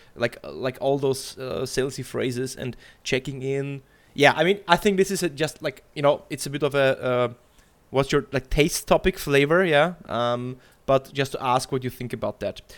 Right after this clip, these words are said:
Um, Michael, uh, it's been a fun conversation, I need to say. Uh,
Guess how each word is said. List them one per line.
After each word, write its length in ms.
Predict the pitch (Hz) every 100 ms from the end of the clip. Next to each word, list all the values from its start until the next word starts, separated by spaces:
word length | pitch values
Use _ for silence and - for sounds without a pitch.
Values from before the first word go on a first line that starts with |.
| - - -
Um, 380 | 139 131 135 135
Michael, 400 | 147 - 160 - -
uh, 260 | - 135 135
it's 100 | 143
been 140 | - 269
a 40 |
fun 220 | - 202
conversation, 500 | - 294 214 190 -
I 40 | 196
need 120 | -
to 80 | 135
say. 400 | - 123 139 175 - _ -
Uh, 220 | 135 135